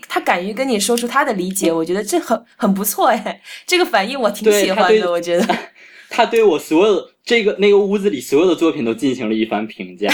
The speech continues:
Speaker 1: <laughs> 真的吗？
Speaker 2: 然后还说冰川的那幅画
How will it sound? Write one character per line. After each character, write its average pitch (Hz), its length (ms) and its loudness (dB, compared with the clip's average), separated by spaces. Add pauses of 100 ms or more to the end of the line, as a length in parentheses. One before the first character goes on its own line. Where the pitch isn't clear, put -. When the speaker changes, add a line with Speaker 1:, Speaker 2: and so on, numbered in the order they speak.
Speaker 1:
<laughs> 311 100 0
真 302 140 0
的 311 80 2
吗？ 277 60 4
Speaker 2:
然 302 80 4
后 - 40 2
还 - 140 0
说 170 180 0
冰 170 280 0
川 165 200 -2
的 170 100 -4
那 160 180 2
幅 120 200 0
画 135 400 0